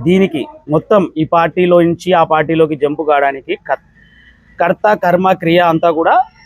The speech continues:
పోసా భాస్కర్, పోసా వరలక్ష్మి గారి భర్త.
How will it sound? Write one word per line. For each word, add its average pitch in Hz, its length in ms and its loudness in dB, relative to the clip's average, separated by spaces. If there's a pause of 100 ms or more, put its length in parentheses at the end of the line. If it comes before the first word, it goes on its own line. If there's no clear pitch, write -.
(960)
పోసా 185 240 2
భాస్కర్, 170 400 -2 (840)
పోసా 170 220 2
వరలక్ష్మి 170 380 0
గారి 165 160 2
భర్త. 147 400 -2